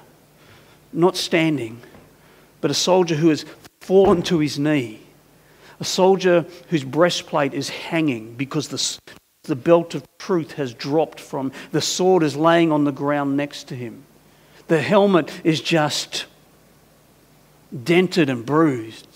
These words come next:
I don't want you to see that, because that's not, that's not the image that Paul wants, is giving us.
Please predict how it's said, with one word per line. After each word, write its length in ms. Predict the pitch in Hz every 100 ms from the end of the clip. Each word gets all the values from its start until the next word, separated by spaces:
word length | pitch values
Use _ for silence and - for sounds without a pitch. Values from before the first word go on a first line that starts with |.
| - - 135 143 -
I 120 | 147 156
don't 140 | 185
want 200 | 202 190
you 60 | 156
to 60 |
see 260 | - 156 175
that, 180 | 143 - _ _ _ _ _ _ _ _ - _
because 240 | - 175
that's 360 | 147 226 233 -
not, 720 | 156 196 190 151 - - - - _ - -
that's 520 | 147 160 226 240 -
not 300 | 175 196 196
the 80 | 165
image 380 | 175 202 190 139
that 120 | 147
Paul 240 | - 170
wants, 320 | 156 160 - 175
is 120 | 131
giving 300 | 175 185 165
us. 380 | - - -